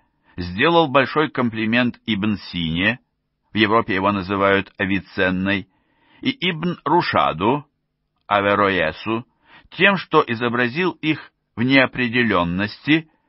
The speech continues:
вместе с курдским мусульманским героем эпохи крестовых походов Салахом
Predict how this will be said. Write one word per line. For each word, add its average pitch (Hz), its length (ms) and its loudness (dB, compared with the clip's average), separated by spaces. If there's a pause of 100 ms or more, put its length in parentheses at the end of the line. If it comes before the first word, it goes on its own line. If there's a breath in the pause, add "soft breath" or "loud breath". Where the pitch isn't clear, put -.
(160 soft breath)
вместе 120 500 2
с 110 60 -6
курдским 107 640 -2
мусульманским 101 680 -2
героем 92 480 2
эпохи 90 340 -4
крестовых 90 520 -4
походов 90 400 -2
Салахом 90 540 0